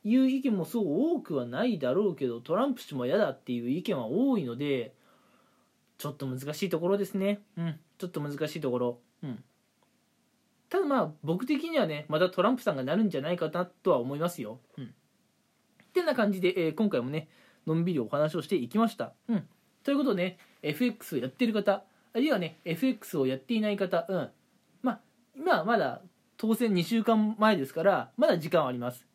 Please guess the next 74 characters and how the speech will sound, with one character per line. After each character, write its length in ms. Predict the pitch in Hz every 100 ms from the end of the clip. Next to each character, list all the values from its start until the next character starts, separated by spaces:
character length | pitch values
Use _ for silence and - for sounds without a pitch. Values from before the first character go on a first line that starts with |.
| _
や 100 | 190
り 80 | 220
た 80 | 311
け 100 | 277
れ 80 | 247
ば 180 | 302 -
エ 80 | 160
フ 120 | 185
エ 40 |
ッ 100 | 170
ク 80 | -
ス 120 | -
を 40 | 147
始 240 | 139 160
め 80 | 156
て 100 | 151
み 140 | 139
ま 140 | 143 147
し 100 | 254
ょ 220 | 196 - -
う。 40 |
う 40 | 190
ん。 80 | - _ _ _ _ _ _ _
と 120 | 330
い 40 | 302
う 60 |
こ 120 | -
と 140 | 240 226
で、 220 | 240 - _
え 100 | 156
ー、 60 |
四 160 | 139 190
年 260 | 254 247 233
に 160 | 190
一 160 | 175 208
度 140 | 160
の 60 | 120
ね、 200 | 185 - -
こ 80 |
の 100 | 156
為 60 | -
替 360 | 165 208 247 226
レ 120 | 220
ー 60 |
ト 240 | 214 226 -
イ 100 | 180
ベ 100 | 190
ン 60 | 156
ト、 220 | 156 - -
皆 140 | 196
さ 120 | 190
ん、 100 | 196 - _
え 120 | 143
ー、 100 | 131
楽 180 | 143 143
し 80 | 151
ん 120 | 131
で 80 | 113
い 80 | 107
き 160 | -
ま 180 | 135 127
し 140 | 123 269
ょ 80 | 320
う 40 |
と 80 | 262
い 80 | 208
う 40 |
お 40 |
話 300 | 180 160 151
で 100 | 180
し 80 | 175
た。 200 | 190 - - _ _ _ - -
は 100 |
い。 100 | 208